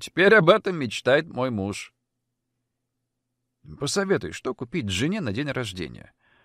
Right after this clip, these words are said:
А не проще ли тебе спросить у неё? «Нет, таких денег у меня нет». «Доченька, ну почему ты не хочешь за него замуж?» «Мам, ну он рыжий».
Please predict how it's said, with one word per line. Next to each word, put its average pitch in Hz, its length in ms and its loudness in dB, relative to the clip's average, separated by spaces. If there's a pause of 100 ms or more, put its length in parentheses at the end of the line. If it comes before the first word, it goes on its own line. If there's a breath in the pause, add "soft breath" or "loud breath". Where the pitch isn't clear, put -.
(200)
А 107 160 6
не 180 140 0
проще 254 400 -2
ли 202 120 -6
тебе 185 300 -4
спросить 170 580 -6
у 80 40 -10
неё? 80 400 -4 (100)
«Нет, 117 840 6
таких 147 420 2
денег 170 400 4
у 170 60 4
меня 139 320 2
нет». 139 420 0 (1300 soft breath)
«Доченька, 156 800 -4 (160)
ну - 160 -4
почему 269 480 -6
ты 196 140 -2
не 190 120 -4
хочешь 240 400 -8
за 139 220 -6
него 196 280 -6
замуж?» 107 540 -6 (380)
«Мам, 208 920 2
ну 294 200 0
он 294 180 0
рыжий». 240 880 0